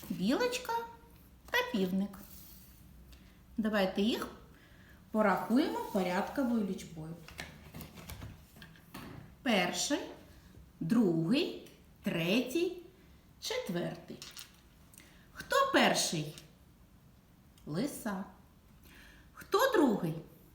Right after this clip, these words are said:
Собачка. Хто третя? Білочка.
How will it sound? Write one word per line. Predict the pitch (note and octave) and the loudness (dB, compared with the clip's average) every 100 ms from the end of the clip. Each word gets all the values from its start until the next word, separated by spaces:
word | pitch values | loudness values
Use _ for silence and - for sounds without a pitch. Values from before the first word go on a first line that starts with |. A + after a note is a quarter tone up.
| - - - - - - | -20 -20 -20 -20 -20 -6
Собачка. | A#3+ B3 G#3+ G3+ - A3+ A3 - - - - - - - - | -4 -2 -2 -4 -10 -10 -12 -14 -20 -20 -20 -20 -20 -20 -20
Хто | - - C4 B4+ | -4 2 6 6
третя? | B4+ A4 C4+ - F3 E3+ - - - - - - - - - | 6 6 6 4 -2 -4 -8 -16 -20 -20 -20 -20 -20 -8 0
Білочка. | B3+ G#3 F#3 A#3+ - F4+ | 4 4 2 -2 -4 -6